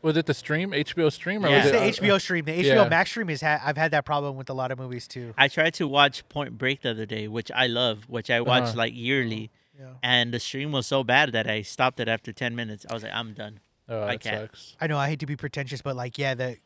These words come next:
Speaker 3: you know, the Criterion, they upload all their newest ones. So, like, when you're watching the fucking, the Ghost Dog one, it's the four K restoration
Speaker 1: That's
Speaker 3: that they
Speaker 1: sick,
Speaker 3: put out,
Speaker 1: dude.
Speaker 3: like, this ye-, this, earlier this year. You
Speaker 1: Yeah.
Speaker 3: know what I mean? Or le-, earlier last year. And so you're watching that.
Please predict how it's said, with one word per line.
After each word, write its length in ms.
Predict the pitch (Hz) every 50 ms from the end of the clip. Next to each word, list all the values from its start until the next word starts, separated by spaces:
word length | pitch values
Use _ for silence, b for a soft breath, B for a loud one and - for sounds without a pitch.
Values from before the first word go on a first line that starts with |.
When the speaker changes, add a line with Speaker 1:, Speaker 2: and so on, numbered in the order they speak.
| _ - -
Speaker 3:
you 120 | 160 170 185
know, 100 | 208 165
the 80 | 147
Criterion, 580 | - - 165 151 - - 185 190 190 175 151 139
they 140 | 147 156 160
upload 400 | - 165 160 - 156 156 151 139
all 140 | 131 151 147
their 120 | 147 135
newest 280 | 123 135 147 147 - -
ones. 140 | 131 120 -
So, 60 | 160
like, 200 | 151 143 139 -
when 80 | - 160
you're 100 | 214 220
watching 360 | 160 151 156 175 - 214 175
the 100 | 151 135
fucking, 640 | - - 156 143 - 156 139 131 123 120 117 113 _ b b b b b b b b b b b b _
the 160 | 131 127 127
Ghost 260 | 120 143 156 165 -
Dog 180 | - 196 196 185
one, 160 | 208 208 196
it's 160 | 175 139 -
the 140 | - - 151
four 240 | - - 156 165 156
K 160 | - - 156 147
restoration 560 | 147 143 - - 143 139 147 139 131 139 131
Speaker 1:
That's 120 | 131 135 -
Speaker 3:
that 40 |
they 80 | 151 135
Speaker 1:
sick, 60 | 127
Speaker 3:
put 140 | - 160 143
out, 120 | 135 135
Speaker 1:
dude. 60 | 127 127
Speaker 3:
like, 220 | 131 131 - - 143
this 240 | 139 143 135 - -
ye-, 200 | 139 135 147 156
this, 200 | 139 143 131 - _ _ _ 135
earlier 320 | 147 165 160 151 143 143
this 220 | 139 135 127 - 143
year. 240 | 139 131 127 120 117
You 80 | 127
Speaker 1:
Yeah. 160 | 127 123 117
Speaker 3:
know 60 | 113 131
what 100 | 127 123
I 40 | 127
mean? 180 | 131 135 143 - -
Or 100 | 139 131
le-, 100 | 131 135
earlier 340 | - 156 147 143 135 131 131
last 280 | 127 123 123 - -
year. 200 | - 120 113 110 B B B B B B B B B B
And 80 | 143 -
so 80 | 175
you're 160 | 156 147 151
watching 400 | 143 127 135 156 156 - 147 123
that. 240 | 120 117 117 117 -